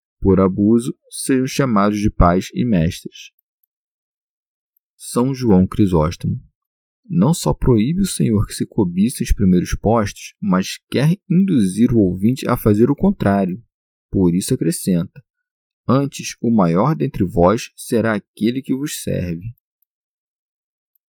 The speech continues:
Orígenes. Ou de outro modo: e se alguém oferece a palavra divina, sabendo que Cristo produz frutos nele, não se proclama abertamente como mestre, mas sim como ministro.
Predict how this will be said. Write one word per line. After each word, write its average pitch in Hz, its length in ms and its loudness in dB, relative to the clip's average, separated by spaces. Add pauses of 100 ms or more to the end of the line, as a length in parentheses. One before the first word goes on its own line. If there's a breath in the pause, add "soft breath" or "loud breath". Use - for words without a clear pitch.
Orígenes. 95 800 0 (640)
Ou 104 200 4
de 104 80 2
outro 107 220 2
modo: 92 460 0 (720)
e - 80 -6
se - 200 -6
alguém 117 360 2
oferece 95 560 0
a - 20 -2
palavra 107 400 0
divina, 107 580 0
sabendo 107 520 0
que - 260 -6
Cristo - 340 -2
produz 123 360 0
frutos 90 480 0
nele, 98 420 0 (340)
não 104 200 2
se - 160 -6
proclama 117 520 0
abertamente 117 640 0
como 143 220 -6
mestre, 107 500 -4
mas 98 380 0
sim 107 240 0
como 127 300 -4
ministro. 139 640 -2